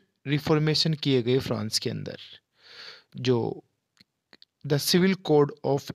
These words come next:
eighteen zero four के नाम से जाने जाते हैं या कुछ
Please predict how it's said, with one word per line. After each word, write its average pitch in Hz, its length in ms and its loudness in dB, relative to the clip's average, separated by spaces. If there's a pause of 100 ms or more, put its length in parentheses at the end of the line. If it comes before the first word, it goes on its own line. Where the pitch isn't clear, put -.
eighteen 151 420 0
zero 143 300 2
four 139 140 4
के 139 120 -4
नाम 123 220 -4
से 139 140 0
जाने 120 260 0
जाते 123 320 0
हैं 202 220 2 (760)
या 190 120 2
कुछ - 380 -2